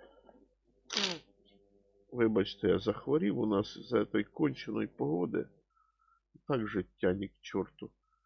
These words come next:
Так, ось сюди, дивіться, давайте подивимось з вами, що тут у мене за хрень лютає.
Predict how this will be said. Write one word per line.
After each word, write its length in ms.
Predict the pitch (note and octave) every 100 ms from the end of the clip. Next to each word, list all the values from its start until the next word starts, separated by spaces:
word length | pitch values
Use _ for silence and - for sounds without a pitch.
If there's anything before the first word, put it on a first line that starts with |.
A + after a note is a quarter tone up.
| _ _ _ -
Так, 320 | G#2 F2 A#2
ось 120 | A#2+
сюди, 300 | - G2 G2
дивіться, 440 | F#2+ F#2 - -
давайте 460 | F#2+ G#2 G2 F#2 G2
подивимось 920 | - G2+ G2 G2 F#2+ G2+ F#2+ - -
з 40 |
вами, 360 | G2 F#2+ F#2 F2 - - -
що 120 | - G#2
тут 300 | G2+ - G2+
у 40 |
мене 400 | G#2+ F#2+ F#2 G2 - _ _ - _ _ _ _ _ _ _ -
за 200 | G2+ G#2+
хрень 400 | - A#2 C3 A#2
лютає. 800 | F#2+ F#2 F2+ - F2 F#2 F#2